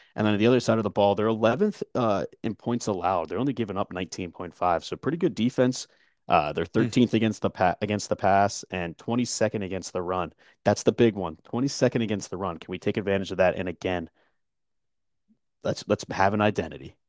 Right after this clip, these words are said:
Speaker 1: Let's run the ball.
Speaker 2: Yeah. We know we can get Najee involved if, if, you know, can I bring this up real quick?
Speaker 1: Sure.
Speaker 2: For all the haters, 'cause we talk about this a lot.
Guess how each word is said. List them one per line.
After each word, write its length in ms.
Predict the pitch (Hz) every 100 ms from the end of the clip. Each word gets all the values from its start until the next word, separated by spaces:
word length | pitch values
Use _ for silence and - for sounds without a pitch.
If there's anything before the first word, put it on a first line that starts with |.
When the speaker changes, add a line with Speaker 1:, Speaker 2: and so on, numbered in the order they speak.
| _ _ _ _ -
Speaker 1:
Let's 180 | - -
run 180 | 101
the 80 | 101
ball. 300 | 85 73 - _ _ _ _ _ _ _
Speaker 2:
Yeah. 220 | 117 110 - _ _ _ _ _ _
We 160 | 113 113
know 200 | 110 110
we 160 | 113 110
can 100 | 113
get 180 | 117
Najee 400 | 113 110 113 120
involved 520 | 120 107 113 120 - 110
if, 160 | -
if, 360 | 120 107 - - - - - _ -
you 80 |
know, 200 | 107 107 - - - - - _ _ _ _ -
can 80 | 135
I 60 | 139
bring 200 | 135 139
this 200 | 139 -
up 120 | 110
real 120 | 127
quick? 360 | - 135 123 - -
Speaker 1:
Sure. 240 | 117 87 _ _ _ _ -
Speaker 2:
For 100 | 120
all 120 | 117
the 80 | 113
haters, 720 | 104 101 113 127 - - - _ _ _ -
'cause 160 | - 117
we 80 |
talk 260 | 117 104 101
about 200 | 113 110
this 180 | 110 -
a 60 |
lot. 320 | 98 98 104